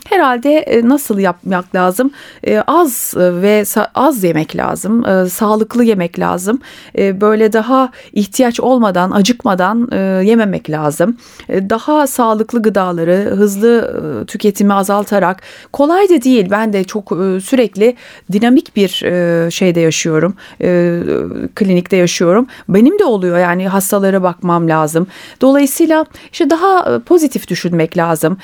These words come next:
Sevdiklerimizle daha çok zaman geçirmek lazım. E,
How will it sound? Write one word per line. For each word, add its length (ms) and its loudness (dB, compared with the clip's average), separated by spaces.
Sevdiklerimizle 800 2
daha 140 -2
çok 200 -2
zaman 340 0
geçirmek 560 -2
lazım. 420 0
E, 400 2